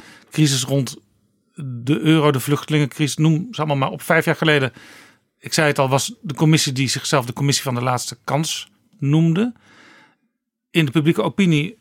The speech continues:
werd de vraag gesteld: "Waar eindigt dit? Of is dit misschien wel het begin van het einde van de Europese Unie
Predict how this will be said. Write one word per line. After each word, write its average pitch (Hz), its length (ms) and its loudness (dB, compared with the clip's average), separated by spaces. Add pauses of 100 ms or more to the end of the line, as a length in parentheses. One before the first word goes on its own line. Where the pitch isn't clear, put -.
(240)
werd 143 240 -2
de 131 80 -8
vraag 156 340 -2
gesteld: - 640 -6 (520)
"Waar 147 320 0
eindigt 160 320 0
dit? 214 140 -2
Of 190 120 -12
is - 140 -6
dit 139 140 -2
misschien 135 360 -2
wel 120 180 -2
het 110 160 -8
begin 120 560 -4
van 185 140 -4
het 180 120 -2
einde 170 480 -2 (600)
van 160 220 0
de 165 60 0
Europese 147 440 0
Unie 151 300 -2